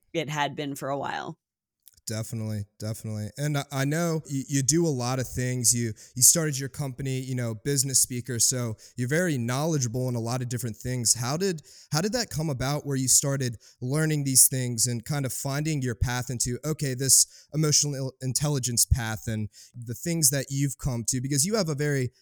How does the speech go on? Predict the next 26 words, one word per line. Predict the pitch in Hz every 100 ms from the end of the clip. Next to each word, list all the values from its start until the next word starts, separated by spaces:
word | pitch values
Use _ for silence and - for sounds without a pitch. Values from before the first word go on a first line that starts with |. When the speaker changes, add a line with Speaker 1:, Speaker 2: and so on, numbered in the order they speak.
| -
Speaker 2:
special | - - 156 - 139 117
way | 120 113 107 117
of, | 113 107 -
of | 110
selling | - 139 127 120
and | 110
marketing | 117 120 - 120 110
and | 107 - -
finding | - 143 139 123
the |
difference | 117 139 131 123
between | 110 - 117
the | 107
two. | - 113
I've | 110
watched | 117 -
some | - 117
of |
your | 113 104
videos. | 113 117 107
So | 98 117
I'm | 117
just | 131 - - - -
curious | 147 180 165 -
how | 156 147
you | 139 131 120